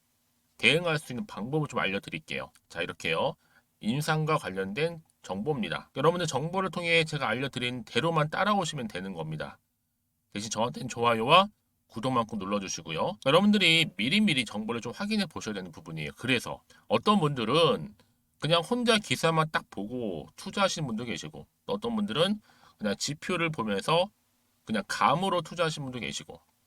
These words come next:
여러분, 이제 마시고요. 이제는 제대로 된 정보를 토대로 투자를 하셔야 된다고 말씀드리는 부분이에요. 특히 지금 자리 굉장히 정보 좀 취약하신 분들, 약하신 분들은 필히 정보 받아가시길 바라겠습니다. 자, 앞에 보시면 여러분, 이렇게요,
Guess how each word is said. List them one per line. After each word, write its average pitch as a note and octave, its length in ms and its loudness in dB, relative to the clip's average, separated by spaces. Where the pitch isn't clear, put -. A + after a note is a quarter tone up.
여러분, F#2+ 120 -2
이제 C3 140 0
마시고요. A2 580 0
이제는 C3+ 380 -4
제대로 D#3 340 2
된 C#3+ 220 2
정보를 G#2 420 -4
토대로 D#3+ 500 -2
투자를 D#3 400 -2
하셔야 D3 220 -4
된다고 A#2+ 320 -2
말씀드리는 G#2 600 -6
부분이에요. F2 580 -8
특히 E3 400 2
지금 D3 400 -2
자리 F#2+ 380 -4
굉장히 C3+ 320 -2
정보 A#2 280 -6
좀 B2 160 -8
취약하신 D#3 540 -4
분들, G2+ 480 -4
약하신 A2 400 -4
분들은 F#2 420 -12
필히 E3+ 240 -2
정보 A2 480 -2
받아가시길 F#2 560 -4
바라겠습니다. E2 840 -4
자, F#2 160 -4
앞에 C3+ 220 -6
보시면 A#2+ 280 -6
여러분, G2+ 220 -4
이렇게요, F#2 720 -4